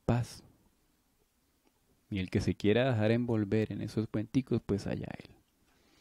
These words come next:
El dinero que uno posea en algún momento para destinar a estos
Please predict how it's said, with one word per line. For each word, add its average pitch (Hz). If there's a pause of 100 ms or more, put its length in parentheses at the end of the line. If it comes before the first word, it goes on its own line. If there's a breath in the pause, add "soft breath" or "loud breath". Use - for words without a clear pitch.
(280 soft breath)
El 101
dinero 98
que 110
uno 110
posea 107
en 107
algún 104
momento 110
para 98
destinar 95
a 110
estos 104